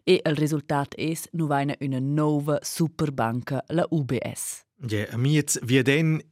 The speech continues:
Speaker 2: ina Korrespondente ad in Korrespondent der R T R.
Speaker 1: Mhm.
Speaker 2: Con usa vain presentau quellas jamnas turbulentes, tgei ca dau a nus en egl durant quel temps, e pertgei ch'in caffè a mintgaton in effect non spitgau,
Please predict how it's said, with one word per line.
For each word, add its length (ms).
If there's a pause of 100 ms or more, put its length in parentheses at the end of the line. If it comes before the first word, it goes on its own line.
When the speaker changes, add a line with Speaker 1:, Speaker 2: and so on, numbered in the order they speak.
Speaker 2:
ina 320
Korrespondente 1000
ad 140
in 260
Korrespondent 840
der 180
R 240
T 100
R. 380 (520)
Speaker 1:
Mhm. 120
Speaker 2:
Con 180
usa 300
vain 220
presentau 520
quellas 340
jamnas 520
turbulentes, 1040 (100)
tgei 200
ca 160
dau 240
a 20
nus 240
en 120
egl 360
durant 260
quel 140
temps, 320
e 80
pertgei 480 (300)
ch'in 280
caffè 360
a 120
mintgaton 380
in 120
effect 520
non 400
spitgau, 600